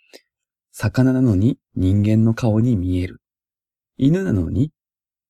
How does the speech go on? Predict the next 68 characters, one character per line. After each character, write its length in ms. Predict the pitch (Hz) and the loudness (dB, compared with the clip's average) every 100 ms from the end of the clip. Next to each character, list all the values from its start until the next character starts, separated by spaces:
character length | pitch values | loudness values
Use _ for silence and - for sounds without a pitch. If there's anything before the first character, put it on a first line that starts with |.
| _ | _
人 260 | 95 101 113 | 0 2 4
間 240 | 117 135 | 2 2
の 140 | 131 127 | 0 0
よ 160 | 143 | -2
う 40 | 110 | -4
な 160 | - - | -6 -10
顔 340 | - - 104 | -12 -6 -4
を 80 | 107 | -4
し 140 | - | -6
て 100 | - | -8
い 120 | 85 107 | -6 -4
る。 120 | - _ _ _ _ _ _ _ _ _ _ _ _ _ _ | -6 _ _ _ _ _ _ _ _ _ _ _ _ _ _
そ 200 | - 151 | -4 -2
う 20 | |
い 60 | 156 | 0
う 40 | |
の 120 | 143 | 0
が 220 | 101 80 - | -2 -6 -6
面 160 | 95 95 | -6 -6
白 240 | - 90 | -6 -8
く 80 | - | -6
て、 260 | 90 - - _ _ _ _ _ | -4 -4 -8 _ _ _ _ _
多 140 | 113 98 | -4 -2
く 160 | - | -4
の 220 | 85 87 | -6 -4
メ 100 | 98 | -4
デ 120 | 90 82 | -4 -4
ィ 20 | |
ア 40 | |
で 140 | 101 156 | -4 -4
取 220 | 95 92 | -2 -2
り 40 | |
上 80 | 85 | -2
げ 100 | 87 | -4
ら 100 | 85 | -6
れ 60 | 82 | -10
ま 100 | 82 | -14
し 140 | - | -18
た。 120 | - _ _ _ _ _ _ _ _ _ _ _ _ _ _ | -20 _ _ _ _ _ _ _ _ _ _ _ _ _ _
人 180 | 104 131 | 2 2
間 220 | 156 165 | 4 2
が 100 | 160 139 | 2 2
人 240 | 101 123 | 2 2
間 200 | 131 135 | 2 2
の 100 | 131 | 0
顔 320 | - 113 117 | -2 -4 0
を 80 | 117 | -2
し 140 | - | -2
て 100 | - | 0
い 60 | 113 | 0
る 80 | 110 | 0
の 100 | 90 | -4
は 220 | 85 - | -6 -8
当 80 | - | -10
た 120 | - | -4
り 100 | 98 | 0
前 220 | 101 104 98 | 0 0 0
な 80 | |
の 100 | 92 | -2
で、 140 | 82 - _ _ _ _ _ _ | -4 -12 _ _ _ _ _ _
人 360 | - 98 117 127 | -2 2 4 4
面 360 | 131 117 85 | 2 2 -2
人 320 | 82 104 107 - - | -2 2 2 -2 -2
と 80 | 123 | 0
い 80 | 127 | 2
う 40 | |
の 120 | 101 | 2
は 180 | 95 | 0